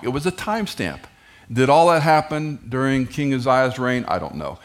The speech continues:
But what we do know is in Amos one one, there's a reference point to something that they would all understand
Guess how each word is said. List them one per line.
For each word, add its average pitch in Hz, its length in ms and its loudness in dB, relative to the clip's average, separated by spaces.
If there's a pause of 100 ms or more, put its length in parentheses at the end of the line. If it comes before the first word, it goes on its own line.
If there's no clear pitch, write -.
(140)
But 104 220 0
what 117 140 -2
we 113 100 -4
do 127 220 2
know 113 260 2
is 101 480 -6
in 101 320 -10
Amos 104 340 -6
one 101 300 -4
one, 98 300 -4 (240)
there's 92 160 -8
a 92 60 -4
reference 104 680 -4
point 92 360 -8
to 107 100 -10
something 98 420 -6
that 92 240 -8
they 104 140 0
would 107 200 -2
all 95 280 0
understand 87 640 -6